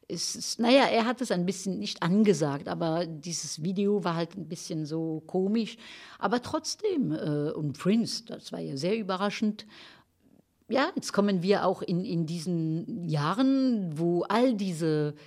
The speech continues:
die, diese, diese Stars, diese große Artisten, die es heutzutage viel weniger gibt, die, die,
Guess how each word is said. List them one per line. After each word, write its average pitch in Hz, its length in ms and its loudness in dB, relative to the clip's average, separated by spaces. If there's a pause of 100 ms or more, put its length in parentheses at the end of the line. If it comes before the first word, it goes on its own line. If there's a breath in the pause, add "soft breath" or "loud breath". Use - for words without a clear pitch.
(500 loud breath)
die, 160 300 -8
diese, 160 520 0
diese 143 640 0
Stars, 170 720 0
diese 143 240 -4
große 170 480 4
Artisten, 185 600 -2
die 180 140 2
es - 180 0
heutzutage 156 580 0
viel 185 420 2
weniger 185 380 2
gibt, 139 460 -6
die, 151 100 -6
die, 151 320 -4